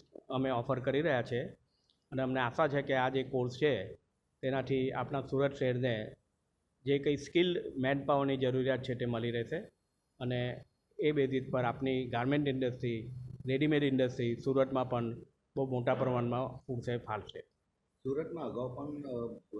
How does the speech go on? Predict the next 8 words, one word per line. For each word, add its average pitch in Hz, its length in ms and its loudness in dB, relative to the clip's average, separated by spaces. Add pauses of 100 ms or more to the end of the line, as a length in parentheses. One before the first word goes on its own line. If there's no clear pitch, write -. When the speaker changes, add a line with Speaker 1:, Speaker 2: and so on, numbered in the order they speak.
(160)
Speaker 2:
ઇન્ડસ્ટ્રીયલમાં 120 1000 -6
જે 117 460 -6 (160)
ફેશન 113 280 -8
ડિઝાઇનર 113 400 -6
ઇન્સ્ટિટ્યૂટ 117 720 -10
છે, - 160 -10
એ 123 160 -4
છે 107 300 -10